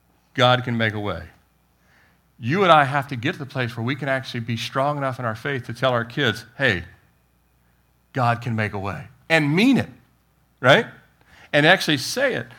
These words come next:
I'm speaking to our young people too, because they, they're being, their faith's being pulled in all different directions. They need to be centered on these things as well. Not only would we be able to ignore the doubts and circumstances, but look at verse eighteen again.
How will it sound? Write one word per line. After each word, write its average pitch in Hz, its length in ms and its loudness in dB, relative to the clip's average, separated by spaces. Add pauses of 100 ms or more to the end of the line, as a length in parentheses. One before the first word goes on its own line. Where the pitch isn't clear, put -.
(180)
I'm 151 120 -2
speaking 143 300 -2
to 120 40 4
our 113 80 4
young 147 180 2
people 110 260 -6
too, 208 200 -6
because 95 320 -10
they, 117 220 -8 (480)
they're 120 100 -10
being, 139 180 -6
their 139 120 -4
faith's 107 280 -4
being 104 200 -6
pulled 123 280 -6
in 107 80 -4
all 117 180 -2
different 151 280 -8
directions. 92 500 -10
They 98 120 -6
need 117 180 -6
to 92 180 -6 (640)
be 107 100 -4
centered 110 440 -2
on 98 100 -6
these 95 200 -8
things 107 260 -6
as 90 120 -12
well. 127 380 -12 (2250)
Not 120 180 8
only 120 340 4 (380)
would 110 140 -4
we 107 60 -4
be 110 140 0
able 110 100 4
to 101 40 2
ignore 113 600 0 (100)
the 107 100 -8
doubts 104 300 0
and 107 100 -12
circumstances, 92 960 -8 (540)
but 107 160 -2
look 120 160 -4
at 120 80 -4
verse 113 260 -2
eighteen 87 560 -6
again. 90 460 -12